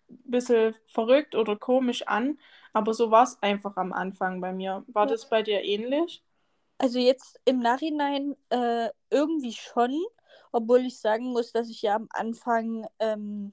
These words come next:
Speaker 2: also wir sind ja direkt nach der Fehlgeburt eine Woche in den Urlaub gefahren.
Speaker 1: Mhm.
Speaker 2: Also mein Mann und ich, wir haben dann, während die O P war, schon gesagt, „Okay, komm, wir müssen jetzt raus.“ Wir hatten so einen Gutschein zur Hochzeit damals bekommen, wo wir, ähm,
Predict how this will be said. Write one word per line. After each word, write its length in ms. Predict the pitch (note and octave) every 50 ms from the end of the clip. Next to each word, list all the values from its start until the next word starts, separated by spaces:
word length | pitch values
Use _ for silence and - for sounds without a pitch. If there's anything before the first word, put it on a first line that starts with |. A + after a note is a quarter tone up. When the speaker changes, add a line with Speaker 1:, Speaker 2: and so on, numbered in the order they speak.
| _ _ _
Speaker 2:
also 180 | - A3+ G#3+ G#3
wir 100 | G#3+ G#3
sind 200 | - A3+ A3+ A#3
ja 120 | A#3 A3
direkt 380 | G#3+ A3+ G#3+ G#3 G#3 G#3 - -
nach 140 | A3 A3 -
der 160 | - A3 A3
Fehlgeburt 580 | - - A#3 A3+ A3 G#3+ G#3+ A3 G#3 G#3+ G#3+
eine 160 | A3+ G#3 G3 G3+
Woche 220 | G#3+ - - G3
in 60 | G#3
den 100 | - -
Urlaub 340 | - - A#3 C4 C4 C4 -
gefahren. 520 | - C4+ - - - B3+ A#3+ B3 B3+ C4
Speaker 1:
Mhm. 160 | - - - - - - - - _
Speaker 2:
Also 240 | - A3+ A#3 G#3+ A3
mein 280 | A3 A3 G#3+ G#3+ G#3+ G#3+
Mann 200 | G#3+ G#3+ A3+ B3
und 140 | A#3+ G#3 -
ich, 160 | A#3 A3 -
wir 100 | A3+ A3+
haben 140 | A3 G#3+ G#3+
dann, 220 | A3 G#3+ G#3+ G#3 G3+
während 340 | G3+ G#3+ A3+ B3 A#3 G#3
die 100 | A3 G#3+
O 80 | F#3 G3
P 340 | - _ - B3+ C4 B3 B3
war, 160 | B3+ A#3+ A#3+
schon 220 | A#3+ - A3 A3 G#3+
gesagt, 360 | G#3+ - - G3+ G#3+ G#3+ -
„Okay, 260 | A3 - - - A#3 A3+
komm, 240 | - - A#3 A#3
wir 80 | A3+ G#3
müssen 280 | G#3+ A3 A#3 - A#3 A3
jetzt 260 | G#3+ G#3 - - -
raus.“ 360 | G3+ A3 A3+ C4+ C4+ - - _ - - _ _ _ _ _
Wir 120 | - A#3 A#3+
hatten 460 | A3 G#3 - A3 A3 G#3+ G#3+ G#3+ G#3
so 140 | - - A3
einen 200 | A3 G#3 G#3 G#3
Gutschein 460 | - C4+ D4+ C#4+ - - C#4 A#3 A3+ A3+
zur 120 | A#3+ A3 G#3+
Hochzeit 420 | A#3 - - - A#3 G3+ G3 -
damals 360 | G3 F#3+ G#3 G3 G3 G3+ -
bekommen, 580 | _ - G#3 - - A#3 A3+ A#3+ B3+ C#4+ D4+ D4+ - _ _
wo 220 | - A3+ A#3+ B3+ B3 - - - -
wir, 280 | - G#3+ A#3 A3 A3+ - _ _ _ _ _ _ _ -
ähm, 580 | A3+ A#3 A3+ A3 G#3+ G#3 G#3 G#3 G#3 G#3+ G#3